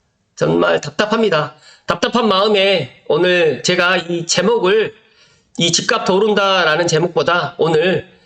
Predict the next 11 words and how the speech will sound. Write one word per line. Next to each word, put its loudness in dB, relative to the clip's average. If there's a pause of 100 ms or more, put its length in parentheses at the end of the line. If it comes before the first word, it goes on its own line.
(240)
파주와 0
고양시가 0
지티엑스 0 (480)
A -2 (520)
이 2
단계 2
개통을 0
준비하는 0
차이에 0
대해서 0 (240)
오늘 0